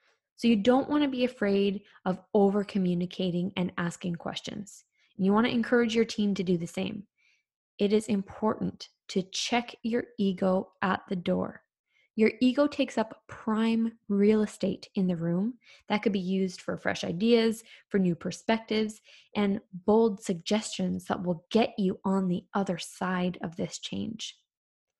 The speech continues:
Communication, like anything else, requires a plan for it to be effective. So you want to consider things like how the information is being sent, what is expected of each stakeholder or group, what can they expect from you,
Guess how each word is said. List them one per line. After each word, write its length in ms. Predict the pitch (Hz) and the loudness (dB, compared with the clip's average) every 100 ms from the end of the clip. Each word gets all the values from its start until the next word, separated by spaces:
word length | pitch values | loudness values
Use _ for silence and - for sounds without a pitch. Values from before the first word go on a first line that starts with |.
| _ _ _ _ | _ _ _ _
Communication, 760 | - 220 220 226 226 214 190 190 - - 190 | 2 4 4 4 2 2 -4 -4 -10 -4 -2
like 180 | 185 - | 0 4
anything 420 | 220 233 196 175 | 4 4 2 2
else, 340 | 165 214 - - _ _ _ 190 | 4 2 -2 -16 _ _ _ -4
requires 540 | 185 - 190 185 185 | -2 0 2 2 0
a 60 | 185 | -6
plan 500 | - 226 214 - 180 | -4 0 0 -2 -6
for 120 | 185 | -4
it 100 | 185 | -2
to 80 | 185 | -2
be 140 | 185 | 0
effective. 600 | 180 214 208 - - - _ _ _ _ | -2 -2 -6 -6 -8 -12 _ _ _ _
So 160 | _ 226 | _ 2
you 80 | 233 | 2
want 160 | 254 | 2
to 140 | 277 302 | 0 -2
consider 340 | 277 254 240 | 0 2 0
things 460 | 240 214 214 208 208 | 0 -2 -2 -2 0
like 300 | 196 185 - _ _ _ | 0 0 -6 _ _ _
how 240 | - 220 | 0 2
the 140 | 226 220 | 4 2
information 640 | 202 202 190 180 196 180 | 2 0 0 0 0 -2
is 140 | 185 175 | -2 -2
being 300 | 180 170 160 | 0 0 -4
sent, 440 | - 190 - - _ _ _ _ - | -6 -8 -10 -20 _ _ _ _ -8
what 280 | 185 202 202 | 2 2 4
is 180 | 202 196 | 0 -2
expected 760 | 185 - - 170 - 180 190 - | -6 -8 -6 -6 -4 -4 -4 -6
of 160 | 175 - | -6 -2
each 320 | 196 185 - | -2 -2 -8
stakeholder 760 | - - 185 - 185 180 175 - | -8 -2 -2 -2 -4 -2 -4 -4
or 80 | 170 | -6
group, 400 | - 170 - - _ _ _ _ | -2 -2 -4 -10 _ _ _ _
what 160 | 196 196 | 0 2
can 180 | 208 196 | 0 0
they 100 | 180 | -2
expect 320 | - 175 - | -2 -4 -2
from 200 | 180 175 | -2 2
you, 280 | 240 - | 2 0